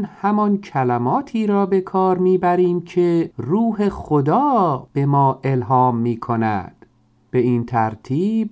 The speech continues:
حقایق روح القدس را با کلمات روح القدس بیان می‌نماییم. اما شخص بی ایمان قادر نیست افکار و اسرار خدا را که روح القدس به ما می‌آموزد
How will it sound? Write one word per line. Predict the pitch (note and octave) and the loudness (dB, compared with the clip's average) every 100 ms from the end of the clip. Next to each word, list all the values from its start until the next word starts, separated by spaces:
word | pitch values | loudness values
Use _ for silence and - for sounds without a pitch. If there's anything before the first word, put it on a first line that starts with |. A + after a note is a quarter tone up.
| - | -8
حقایق | - C3+ C3 C3+ C3 C3 F#3 - | 0 0 2 4 4 4 0 0
روح | A#3 E3 C#3+ A#2+ B2 | 0 2 2 0 0
القدس | A#2+ A#2 A2+ A2 C3 D4 - G#3+ | -2 -2 -4 -2 -2 -4 -6 -2
را | G#3 G3+ G3+ A3 | 0 2 0 -2
با | C#3 C#3+ C3+ | 0 2 0
کلمات | - - C3+ C3+ C3+ C#3 C#4 E4 C4+ | -4 -6 -2 2 2 2 2 0 2
روح | F#3 E3+ D#3 D#3 | 2 4 2 2
القدس | D3+ C3+ C#3 C3+ C3+ B2 A2+ - - B2+ | 0 0 0 2 4 2 0 -8 -10 -4
بیان | B2+ B2 G3+ C#4+ | -2 0 0 2
می‌نماییم. | A3 D3 B2+ A#2+ A#2 A2+ A#2+ A2+ G#2 F#2+ A2 - _ _ _ _ - | 2 2 2 2 0 -2 0 0 0 -4 -10 -18 _ _ _ _ -4
اما | C#3+ D3 C#3 C3+ | -2 0 0 0
شخص | C3 - C3+ B2+ - | -2 -2 -4 -4 -4
بی | C3+ B2+ C3 C3 | -4 -2 -2 0
ایمان | B2 A#2+ A#2 D#3 G#3+ C4 C#4+ D3 | 0 0 0 0 0 0 -2 -2
قادر | D#3+ E3 D#3+ G3 G3 | 0 2 4 4 4
نیست | F#3 A#3+ D4 C4 G3 - - - C#3+ | 2 2 2 2 -2 -4 -14 -10 -4
افکار | C#3 B2 - - - C#3+ F3+ A3 B3+ B3 B3 A#3+ | -4 -4 -12 -12 -4 -2 0 0 0 -4 -6 -4
و | A#3+ | -4
اسرار | D3 C#3 - D3+ A#3+ C4+ A#3 | -4 -6 -6 -2 0 0 0
خدا | A3+ F#3+ F#3 F3+ F3 | 0 0 2 4 2
را | E3 D#3+ | 2 0
که | D3 D#3 | -2 -2
روح | C3+ B2 C3+ B2 | -2 0 -2 0
القدس | C3 B2 B2 A#2+ D3 D4 - | -2 -2 -2 -2 0 -2 -4
به | F#3+ E3 | -2 0
ما | C3 B2+ | 2 2
می‌آموزد | B2 A#2+ B2 A#2+ A2 G#2+ G2+ G2+ A#2+ F3 G3 D3+ | 0 0 0 -2 -2 -4 -6 -4 -2 0 -2 -6